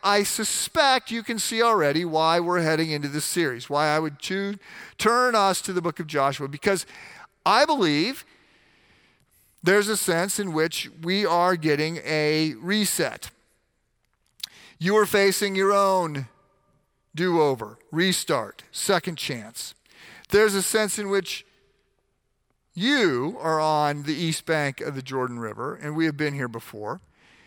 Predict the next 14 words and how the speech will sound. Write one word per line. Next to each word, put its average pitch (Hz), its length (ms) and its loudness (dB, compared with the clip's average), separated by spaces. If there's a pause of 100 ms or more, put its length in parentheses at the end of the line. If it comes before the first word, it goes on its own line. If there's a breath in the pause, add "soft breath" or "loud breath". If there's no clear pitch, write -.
(380 soft breath)
And 165 200 0
now 175 340 4
we 180 120 2
have 165 120 4
a 165 60 -2
chance 151 440 -2
to 160 100 -6
figure 151 400 -2
out 123 420 0 (140)
how 160 280 2
we're 160 180 0
gonna 143 220 -2
do 131 280 -4
it 123 260 -8